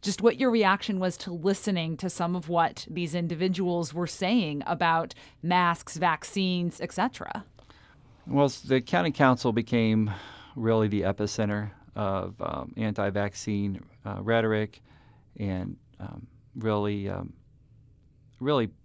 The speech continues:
Speaker 2: really a confrontational response to covid. It's hard to understand, um, why that was the case, other than our council was, uh, was deeply divided on the issue,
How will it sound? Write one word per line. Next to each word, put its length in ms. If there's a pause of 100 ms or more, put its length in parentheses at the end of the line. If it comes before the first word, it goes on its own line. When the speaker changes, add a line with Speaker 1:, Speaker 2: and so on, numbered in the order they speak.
(280)
Speaker 2:
really 220
a 80
confrontational 720
response 680
to 200
covid. 440 (920)
It's 240
hard 220
to 40
understand, 760
um, 460 (480)
why 260
that 140
was 140
the 60
case, 360
other 240
than 140
our 140
council 420
was, 380 (240)
uh, 180 (280)
was 200
deeply 340
divided 440
on 100
the 100
issue, 360